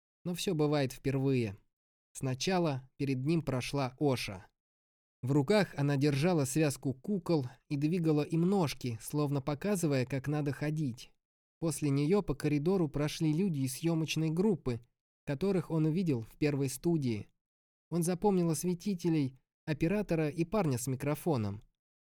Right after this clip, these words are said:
Точно так же, неуклюже, неестественно, они прошагали мимо него,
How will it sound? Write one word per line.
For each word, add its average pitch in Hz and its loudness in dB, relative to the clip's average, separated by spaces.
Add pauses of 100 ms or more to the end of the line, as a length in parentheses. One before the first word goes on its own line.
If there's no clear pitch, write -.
Точно 175 0
так 196 -2
же, 135 -2 (180)
неуклюже, 156 0
неестественно, 139 -2
они 170 0
прошагали 156 0
мимо 170 4
него, 170 0